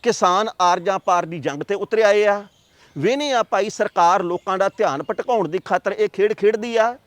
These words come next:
ਜਾਂ ਇਹਦੇ ਵਿੱਚੋਂ ਬਿੱਲੀ ਥੈਲੇ ਦੇ ਵਿੱਚੋਂ ਹੋਰ ਬਾਹਰ ਨਿਕਲ ਕੇ ਆਉਂਦੀ ਆ। ਕੁਝ ਕੁ ਦਿਨਾਂ ਦੇ ਵਿੱਚ, ਕੁਝ ਕੁ ਹਫ਼ਤਿਆਂ ਦੇ ਵਿੱਚ, ਕੁਝ ਕੁ ਮਹੀਨਿਆਂ ਦੇ ਵਿੱਚ ਦੁੱਧ ਦਾ ਦੁੱਧ ਤੇ ਪਾਣੀ ਦਾ ਪਾਣੀ ਹੋ ਜਾਣਾ, ਪਰ ਇਸ ਮਸਲੇ ਨੇ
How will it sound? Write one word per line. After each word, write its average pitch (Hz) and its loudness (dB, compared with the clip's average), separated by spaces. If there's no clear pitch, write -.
ਜਾਂ 196 0
ਇਹਦੇ 220 0
ਵਿੱਚੋਂ 202 -2
ਬਿੱਲੀ 175 -4
ਥੈਲੇ 175 -4
ਦੇ 185 -4
ਵਿੱਚੋਂ 185 -4
ਹੋਰ 165 0
ਬਾਹਰ 196 0
ਨਿਕਲ 196 -6
ਕੇ 202 -2
ਆਉਂਦੀ 180 0
ਆ। 135 0
ਕੁਝ 240 6
ਕੁ 233 -2
ਦਿਨਾਂ 160 -2
ਦੇ 214 0
ਵਿੱਚ, 220 -8
ਕੁਝ 214 -2
ਕੁ - -4
ਹਫ਼ਤਿਆਂ 147 -2
ਦੇ 208 0
ਵਿੱਚ, 202 -6
ਕੁਝ 202 -2
ਕੁ 208 -6
ਮਹੀਨਿਆਂ 175 0
ਦੇ 180 -2
ਵਿੱਚ 165 0
ਦੁੱਧ 214 0
ਦਾ 226 4
ਦੁੱਧ 196 -2
ਤੇ 214 -6
ਪਾਣੀ 190 0
ਦਾ 185 -2
ਪਾਣੀ 185 -2
ਹੋ 160 -4
ਜਾਣਾ, 196 -4
ਪਰ 208 4
ਇਸ 269 2
ਮਸਲੇ 214 2
ਨੇ 170 2